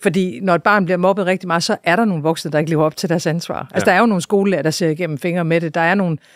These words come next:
Speaker 1: forældre i klassen, der ikke træder i karakter. Måske ens egen mor og far, der ikke får sagt fra, ikke?
Speaker 2: Mm.
Speaker 1: Men jeg, jeg tror faktisk ikke, vi er der helt endnu.
Speaker 2: Nej, og det
Speaker 1: Desværre.
Speaker 2: jamen, det er vi ikke. Og der er selvfølgelig børn, der bliver mobbet, øh, desværre.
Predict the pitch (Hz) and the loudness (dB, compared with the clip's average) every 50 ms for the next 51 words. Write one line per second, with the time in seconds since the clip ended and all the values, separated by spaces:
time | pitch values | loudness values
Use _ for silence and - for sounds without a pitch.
0 | - _ _ - 190 185 202 208 175 156 151 - - 185 190 190 - 185 143 160 | -20 _ _ 0 2 2 2 2 2 -2 -4 -2 2 2 2 2 2 -2 -2 0
1 | 156 165 160 - - 170 151 151 151 151 143 - 156 147 135 - - 202 175 147 | 0 -2 -2 -2 -2 0 0 2 2 0 -2 -4 -6 -6 -4 -2 -2 0 0 0
2 | 151 160 151 - - 185 175 175 170 170 160 - 190 180 214 247 233 196 160 160 | -2 -2 -2 -2 0 0 0 0 0 0 -2 -2 0 2 2 4 4 4 2 0
3 | 147 - 160 160 151 156 151 156 151 - - 147 - 151 131 - - - - 156 | 0 0 0 0 0 0 -2 -4 -4 -6 -8 -8 -6 -6 -8 -8 -10 -10 -8 -8
4 | 147 113 80 - 233 208 92 90 85 82 80 - _ _ _ _ _ - 190 208 | -6 -6 -6 -6 -8 -8 -8 -10 -12 -14 -16 -20 _ _ _ _ _ -2 0 2
5 | 190 196 180 175 - - - 180 156 - - 180 160 - 190 - - - 180 - | 2 4 2 0 -2 -2 -4 -4 -4 -2 -2 -4 -2 0 -2 -2 -2 -4 -6 -4
6 | 233 208 - 190 196 190 185 196 202 185 165 214 220 180 160 165 160 180 185 175 | -4 -6 -4 -2 0 2 2 2 2 0 0 -2 -2 -4 -4 -6 -4 -4 -4 -4
7 | - - - - - - - - _ _ - 135 127 139 - - 202 175 131 120 | -6 -12 -20 -20 -20 -20 -20 -20 _ _ -2 0 0 0 0 -2 -2 -2 0 2
8 | 180 175 180 185 160 120 123 110 120 127 151 170 147 110 110 - - - 110 107 | 2 2 2 2 2 0 0 2 4 4 4 4 4 2 0 -2 -4 -2 0 2
9 | 107 104 101 98 87 85 - 131 147 135 135 139 127 107 101 90 98 92 90 87 | 4 4 2 2 0 -4 -4 -2 -2 0 2 2 2 2 0 0 0 0 0 0
10 | 82 95 104 117 123 123 113 95 80 78 92 - - 107 98 98 92 92 90 87 | 0 2 2 2 2 2 0 -2 -4 -6 -12 -10 -6 -4 -2 -2 0 0 0 -2
11 | 87 87 82 - _ _ _ _ _ _ _ - 101 - - 98 98 110 110 107 | -2 -4 -8 -12 _ _ _ _ _ _ _ -8 -6 -2 0 2 2 2 0 -2